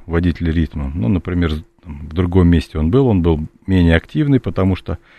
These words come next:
предыдущий водитель ритма запускал, э, более яркую вот эту эксосистолию. Соответственно, мы один очаг убрали, потом тишина, потом снова нарушение ритма.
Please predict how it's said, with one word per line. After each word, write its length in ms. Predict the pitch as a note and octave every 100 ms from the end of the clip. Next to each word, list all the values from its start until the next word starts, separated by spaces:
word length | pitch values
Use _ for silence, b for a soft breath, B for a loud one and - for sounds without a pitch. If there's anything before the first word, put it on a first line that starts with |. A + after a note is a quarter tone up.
| b b _
предыдущий 580 | F#2 F2+ F#2+ F#2+ - E2
водитель 460 | D#2+ F2+ F#2 E2+ F2
ритма 480 | F2+ - D#2+ D#2
запускал, 680 | D2+ E2+ - - F#2 E2 D2+ D2
э, 340 | E2+ D#2+ D#2
более 500 | D2+ F2 E2+ E2 D#2 - _ _ -
яркую 400 | F#2 F2+ - D#2+
вот 80 | E2
эту 240 | D#2 E2+
эксосистолию. 840 | D#2+ - - - - D#2+ D#2+ D2+ - b b b b
Соответственно, 420 | - F2+ G2 - F#2+
мы 140 | F#2+
один 180 | F2+ F2+
очаг 340 | F2+ F#2+ E2+
убрали, 520 | F2+ G2+ C#3+ D3 C#3+ B2+
потом 280 | - - E2+
тишина, 440 | - F2 G2 B2+
потом 340 | C3+ D#2 - G#2
снова 280 | - F2+ D#2+
нарушение 500 | D#2+ D#2+ - D#2+ D#2
ритма. 360 | D#2 - D2